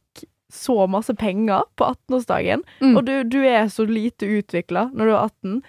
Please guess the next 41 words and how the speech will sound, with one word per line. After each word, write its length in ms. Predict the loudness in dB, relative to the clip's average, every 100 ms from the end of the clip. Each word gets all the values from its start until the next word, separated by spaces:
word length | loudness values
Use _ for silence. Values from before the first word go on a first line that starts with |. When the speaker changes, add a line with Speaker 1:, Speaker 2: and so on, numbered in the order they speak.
| _ _
Speaker 1:
og 320 | 0 0 0
du 200 | -6 -2
er 140 | -2 0
russ. 480 | -4 -4 -10 -14 -18 _ _ -8
Du 80 | 0
kommer 240 | 0 2
mest 140 | -2 -4
sannsynlig 260 | -4 -2
bare 160 | 0 0
til, 180 | -2 -8 -2
til 180 | 0 0
å 80 |
bruke 380 | 0 -2 -2 -2
alt 320 | -2 -2 -4 -10
på 100 | -6
alkohol 840 | -2 -2 -2 -4 -6 -6 -4 -4 -4
på 100 | -2
landstreffet, 1000 | -2 -4 -10 -8 -8 -6 -6 -4 -2 -2
Speaker 2:
Mm. 80 | -2
Speaker 1:
liksom. 340 | -4 -4 -4 -6 _ _ _ _
Speaker 2:
Kjøpe 160 | -2 2 2
fett 140 | 0
Speaker 1:
Um, 140 | 0 0
Speaker 2:
anlegg 260 | 0 -4 -2
til 80 | -2
russebussen. 460 | -2 -6 -6 -2
Speaker 1:
Yes! 580 | 2 4 4 2 2 2
Speaker 2:
<laughs> 140 | 2 2
Ja, 140 | 2 0 -6 -4
bra 220 | 0 0
vi 80 | 0
sparte 380 | 0 -2 0 -2
hver 80 | -2
måned 180 | -2 -4
til 80 | 0
Speaker 1:
Det 80 | 0
er 140 | 2
Speaker 2:
greiene 240 | 2 0 0
der. 80 |
Speaker 1:
penger 240 | 0 0
du 80 | -2